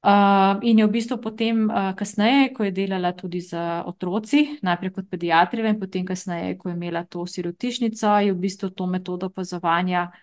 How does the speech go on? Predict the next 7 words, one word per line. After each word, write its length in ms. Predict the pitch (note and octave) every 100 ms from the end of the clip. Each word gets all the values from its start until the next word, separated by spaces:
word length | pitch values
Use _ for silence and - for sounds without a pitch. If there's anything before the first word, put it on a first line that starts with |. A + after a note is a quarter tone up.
| _ _ _ -
v 60 |
bistvu 260 | F#3 F#3+ F#3
tudi 220 | F#3 F3+ E3+ _
v-, 180 | F3 E3+
veliko 380 | F3 F3+ G#3+ G3+
vključevala 640 | G3 F#3 F#3+ F3 E3 F3
v, 120 | E3